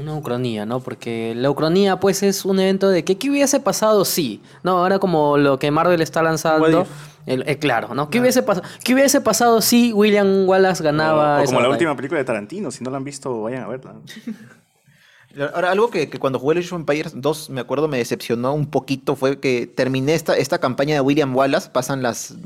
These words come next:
Speaker 4: como le llaman, las cinemáticas, que en este caso, como es la Edad Media, solo son textos con dibujos, pero muy, muy buenos,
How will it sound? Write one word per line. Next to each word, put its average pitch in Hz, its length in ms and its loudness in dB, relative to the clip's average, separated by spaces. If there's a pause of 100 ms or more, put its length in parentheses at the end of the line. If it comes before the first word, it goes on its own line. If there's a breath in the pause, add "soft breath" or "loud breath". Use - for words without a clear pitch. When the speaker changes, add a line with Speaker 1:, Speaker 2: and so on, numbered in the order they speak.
(120)
Speaker 4:
como 123 140 -2
le 123 80 0
llaman, 135 180 -4
las 131 120 -2
cinemáticas, 139 560 -4
que 131 80 -10
en 127 40 -6
este 127 200 -8
caso, 131 240 -4
como 123 160 -4
es 123 60 -4
la 139 80 0
Edad 131 120 2
Media, 143 260 -4
solo 139 200 -2
son 151 240 -4
textos 147 320 -4
con 127 160 -6
dibujos, 139 360 -4
pero 120 160 -4
muy, 151 220 -2
muy 156 140 -4
buenos, 156 340 0